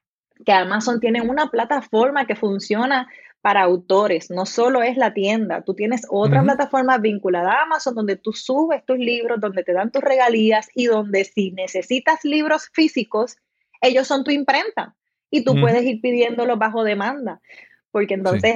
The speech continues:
Speaker 1: eh, no necesitas miles de libros que se te dañen en tu casa. Así que yo empecé a descubrir esas opciones y básicamente yo lo que hice, ¿verdad?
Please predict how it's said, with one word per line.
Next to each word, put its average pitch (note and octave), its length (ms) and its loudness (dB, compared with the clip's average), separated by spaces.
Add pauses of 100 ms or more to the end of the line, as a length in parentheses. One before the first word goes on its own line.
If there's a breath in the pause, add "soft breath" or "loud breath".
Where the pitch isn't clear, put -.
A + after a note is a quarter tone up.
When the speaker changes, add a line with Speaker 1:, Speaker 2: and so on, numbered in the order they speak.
Speaker 1:
eh, A3 220 2
no G3 160 -2
necesitas G#3+ 480 0
miles A3+ 340 2
de G#3+ 120 4
libros A3 260 2
que A3+ 80 -10
se G#3 140 -4
te F#3+ 80 0
dañen G3 260 -2
en G#3 100 -6
tu G3+ 120 -2
casa. A3 220 -4
Así A3 140 -4
que C4 140 4
yo B3 80 4
empecé C4 300 -2
a - 20 2
descubrir C#4 380 0
esas C4+ 220 -2
opciones D4 480 -4
y A#3+ 100 -2
básicamente A#3+ 760 -2 (400)
yo G#3 140 4
lo G3+ 100 4
que A3 140 4
hice, A#3+ 240 4
¿verdad? A3 240 2